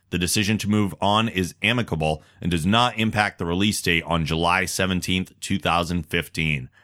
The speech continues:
A new director will be announced shortly." This came as a huge shock to the internet, as Wright has been involved in the development of the Ant-Man property since two thousand six and had the full support of fans. So with the internet being the internet,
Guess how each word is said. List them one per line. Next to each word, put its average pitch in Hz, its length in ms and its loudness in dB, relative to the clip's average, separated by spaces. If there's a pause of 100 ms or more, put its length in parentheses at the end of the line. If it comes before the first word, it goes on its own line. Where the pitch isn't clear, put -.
(140)
A 87 40 -2
new 98 160 4
director 101 400 0
will 90 140 2
be 90 160 0
announced 80 500 -4
shortly." 69 640 -4 (400)
This 104 160 -2
came 127 180 2
as 107 100 2
a 104 40 2
huge 110 260 0
shock 135 360 0
to 117 80 -4
the 101 140 2
internet, 85 400 0
as 80 120 -2
Wright 90 200 2
has 87 140 -6
been 92 180 0
involved 95 360 0
in 98 100 -2
the 90 80 2
development 110 540 0
of 90 120 -2
the 90 200 -4
Ant-Man 113 440 0
property 95 640 0 (160)
since - 360 -2
two 143 320 0
thousand 85 480 0
six - 680 -2 (220)
and 82 140 -8
had 104 160 2
the 90 80 -4
full 110 240 0
support 92 340 -2
of 76 140 -8
fans. 76 500 0 (300)
So 135 200 2
with 143 140 0
the 110 140 0
internet 101 360 0
being 78 220 0
the 80 140 2
internet, 139 400 0